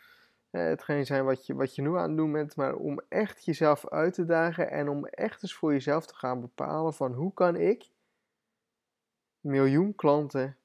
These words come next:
per jaar gaan bedienen? Kan ik aan een miljoen klanten, eh, op een jaar gaan komen? En zie dan die miljoen klanten niet als, als, als, als iets wat,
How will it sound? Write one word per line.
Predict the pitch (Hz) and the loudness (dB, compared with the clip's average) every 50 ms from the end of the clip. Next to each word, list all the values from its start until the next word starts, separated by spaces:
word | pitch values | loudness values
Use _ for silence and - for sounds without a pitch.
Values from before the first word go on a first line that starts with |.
| _ _ _ | _ _ _
per | - 131 127 117 | 0 2 2 2
jaar | 117 117 120 117 117 113 120 120 _ _ _ _ _ | 0 0 0 0 -2 -4 -6 -10 _ _ _ _ _
gaan | - - - 120 113 110 110 - _ _ _ _ _ | -18 -10 -8 -6 -6 -6 -8 -12 _ _ _ _ _
bedienen? | - 131 120 123 165 170 135 113 98 107 _ _ _ _ _ _ _ _ - | 0 2 4 6 6 6 4 2 0 -4 _ _ _ _ _ _ _ _ -2
Kan | - 131 120 | 0 2 2
ik | 120 - 135 | 2 2 0
aan | 131 131 | -2 -2
een | 127 120 | -2 -2
miljoen | 120 123 123 120 127 139 156 165 160 | 0 0 0 0 0 0 0 -2 -4
klanten, | - - 123 123 120 110 - - 113 113 117 - _ _ _ _ _ _ _ _ _ _ _ _ _ _ | -4 -4 -2 -2 -2 -4 -8 -12 -12 -12 -12 -16 _ _ _ _ _ _ _ _ _ _ _ _ _ _
eh, | - - - - - - | -10 -10 -8 -8 -10 -10
op | - 135 - - | -12 -12 -10 -8
een | 131 120 | -6 -6
jaar | 120 120 120 117 107 | -6 -6 -6 -8 -10
gaan | - 127 117 117 110 - | -10 -10 -10 -10 -10 -6
komen? | - 139 131 123 120 113 110 117 120 - - | -2 0 2 2 0 -2 -4 -8 -10 -10 -10
En | 127 123 127 123 120 120 117 117 - - - - _ _ _ _ _ _ _ | -10 -8 -6 -6 -6 -6 -8 -12 -18 -20 -20 -20 _ _ _ _ _ _ _
zie | - - 139 | -6 -4 -2
dan | 123 131 127 120 | -2 0 0 0
die | 127 135 | 0 0
miljoen | 135 139 135 131 135 139 143 143 135 | 2 2 2 4 2 2 0 -2 -4
klanten | - 139 131 131 127 - 139 135 | -2 -2 -2 -2 -2 -2 -4 -4
niet | 135 139 - 143 | -4 -6 -4 -2
als, | 131 131 131 - - | -2 -2 -2 -4 -8
als, | - 143 139 127 - - | -10 -10 -10 -10 -10 -10
als, | 147 147 139 127 139 | -8 -6 -6 -6 -6
als | 135 139 135 131 139 | -6 -6 -6 -4 -4
iets | 131 127 123 - - - | -6 -6 -6 -8 -12 -8
wat, | 139 131 127 127 123 120 123 120 - - - | -4 -2 -2 -2 -2 -4 -6 -6 -8 -10 -18